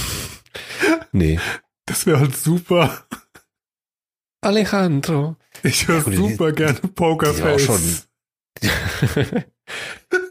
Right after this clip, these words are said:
Speaker 1: das ist auch so, so ein Meme-Lied geworden, oder? Also, wobei, ich wollte auch gerade sagen, die, die ist ja auch schon seit, kam wie viele Jahren nicht mehr im Geschäft, oder? Oder?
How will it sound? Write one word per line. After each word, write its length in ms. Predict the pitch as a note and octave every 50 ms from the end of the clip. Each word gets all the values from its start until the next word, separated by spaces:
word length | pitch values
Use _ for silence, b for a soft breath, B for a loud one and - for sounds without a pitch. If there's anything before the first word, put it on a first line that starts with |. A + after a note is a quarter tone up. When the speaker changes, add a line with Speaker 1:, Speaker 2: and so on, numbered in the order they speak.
| - _
Speaker 1:
das 100 | - D2+
ist 80 | D#2 E2
auch 120 | A2 A2 G#2+
so, 120 | - G#2+
so 140 | G2 F#2 G2
ein 60 | F#2+
Meme-Lied 500 | F#2+ G2+ A2 A#2 A#2 G#2+ F#2+ F#2+ F2 -
geworden, 400 | - F#2+ D#2+ D#2+ D2+ D#2+ D#2+ E2+
oder? 140 | D#2+ G#2 B2+
Also, 220 | F#2 F#2 E2+ F#2+ G2 -
wobei, 240 | F#2+ F2 G2+ A2+
ich 240 | B2 G#2 - - -
wollte 80 | B2 A2+
auch 60 | G2+
gerade 80 | - G#2+
sagen, 320 | - A#2+ B2 A#2+ A#2 G2+
die, 160 | G2+ F#2 -
die 100 | - G2
ist 100 | G2 -
ja 80 | A#2 F#2
auch 100 | F2 G2
schon 260 | - - G#2+ G#2 F#2+
seit, 380 | - F2 F2+ F#2 F2+ - - -
kam 220 | - - F2+ G#2+
wie 80 | A#2 A#2
viele 160 | - F#2+ E2+
Jahren 120 | - E2
nicht 120 | F#2 G#2 -
mehr 80 | D#3+
im 80 | - D2
Geschäft, 300 | - - - C#2+ - -
oder? 240 | - - D3 E3+ -
Oder? 360 | - D#2+ D#2+ D#2 E2+ G2